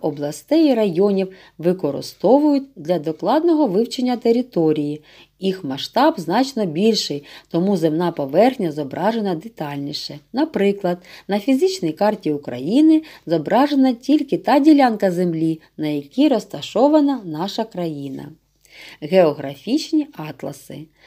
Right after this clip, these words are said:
На перших примітивних к-, картах, малюнках стародавніх жителів нашої планети відомостей було небагато. Нині ж картографи зіткнулися з проблемою перенесення карт. На них потрібно розмістити стільки,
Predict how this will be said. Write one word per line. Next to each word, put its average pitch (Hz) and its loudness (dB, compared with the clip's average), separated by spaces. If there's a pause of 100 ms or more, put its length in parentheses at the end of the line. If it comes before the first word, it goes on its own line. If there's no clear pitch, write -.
(160)
На 214 2
перших 359 0
примітивних 240 2 (460)
к-, 147 -12 (120)
картах, 226 0
малюнках 247 0 (260)
стародавніх 190 2
жителів 160 -2
нашої 170 -4
планети 208 -2
відомостей 262 2
було 160 0
небагато. 160 -4 (340)
Нині 220 4
ж - -6
картографи 175 0 (280)
зіткнулися 311 0
з 294 -8
проблемою 214 2
перенесення 160 -4
карт. 135 -6 (360)
На 165 0
них 359 0
потрібно 262 2
розмістити 175 -2
стільки, 285 -2